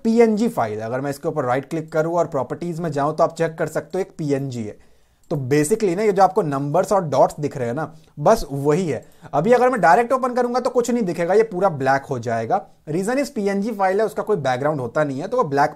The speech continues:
पुट कर लेता है, ठीक है। But ये basically ट्रांसपेरेंट है, इसके आर पार कुछ भी नहीं है, सिर्फ नंबर्स है। तो एक बैकग्राउंड की हमें रिक्वायरमेंट पड़ने वाली है,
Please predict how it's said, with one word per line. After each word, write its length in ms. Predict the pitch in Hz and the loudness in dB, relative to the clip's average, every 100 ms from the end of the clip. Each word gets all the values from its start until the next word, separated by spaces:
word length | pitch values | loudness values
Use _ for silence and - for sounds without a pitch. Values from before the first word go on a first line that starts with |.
| - | -8
पुट 140 | 120 | -8
कर 100 | - | -6
लेता 280 | 113 107 104 | -8 -8 -6
है, 60 | 120 | -4
ठीक 180 | - 170 | -4 -4
है। 140 | - - _ _ _ _ _ _ | -8 -18 _ _ _ _ _ _
But 220 | 180 247 - | 4 4 2
ये 380 | 160 156 202 214 | -4 0 4 4
basically 380 | 160 185 208 247 | 4 -2 -2 -4
ट्रांसपेरेंट 680 | 233 180 175 165 185 185 151 | 2 2 2 0 0 0 -4
है, 60 | 127 | -6
इसके 180 | - | 0
आर 200 | 165 156 | 4 4
पार 200 | 160 175 | 6 2
कुछ 180 | 165 147 | 2 -6
भी 120 | 151 | -4
नहीं 160 | 180 175 | -4 -4
है, 100 | 214 | -2
सिर्फ 240 | 240 247 - | 0 0 -2
नंबर्स 640 | 143 131 131 127 135 127 - | -8 -6 -6 -2 -2 -2 -6
है। 80 | - _ _ _ _ | -16 _ _ _ _
तो 100 | 233 | 2
एक 220 | 214 233 147 | 4 2 2
बैकग्राउंड 440 | 147 143 175 180 | 2 4 4 2
की 80 | 175 | 0
हमें 140 | 165 156 | -2 -2
रिक्वायरमेंट 540 | 131 123 123 127 143 | -4 -4 -4 -4 -8
पड़ने 240 | - 120 139 | -8 -6 -2
वाली 260 | 147 139 | 0 0
है, 180 | 156 190 | -2 -4